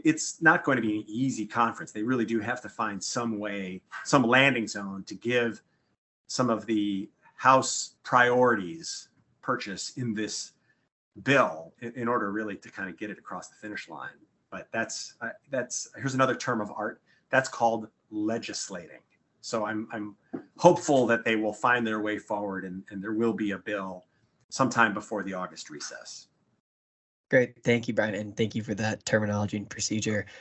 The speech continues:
Speaker 2: lesson. That's very, very helpful. Um, I really appreciate it. And so staying on the Hill, you know, there's a vote today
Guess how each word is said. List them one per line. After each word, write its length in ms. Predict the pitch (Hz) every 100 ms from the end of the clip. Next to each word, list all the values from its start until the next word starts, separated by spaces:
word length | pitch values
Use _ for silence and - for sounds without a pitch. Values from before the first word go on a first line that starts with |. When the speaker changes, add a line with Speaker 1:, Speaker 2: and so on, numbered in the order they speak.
| - -
Speaker 2:
lesson. 320 | - - 104
That's 160 | 98 -
very, 400 | 113 135 135 117
very 240 | 110 101
helpful. 500 | 107 113 - 165 131 - - - -
Um, 360 | 120 107 98 98
I 20 |
really 220 | 104 104
appreciate 500 | 101 - 113 123 107
it. 140 | 101 98 - _ _
And 120 | 123 110
so 400 | - 117 110 - _ - _ _
staying 320 | - 190 175
on 120 | 143
the 80 | 117
Hill, 340 | 110 127 117
you 120 | - 113
know, 120 | 110
there's 200 | 117 117
a 40 |
vote 200 | 113 123
today 420 | 127 117 110 110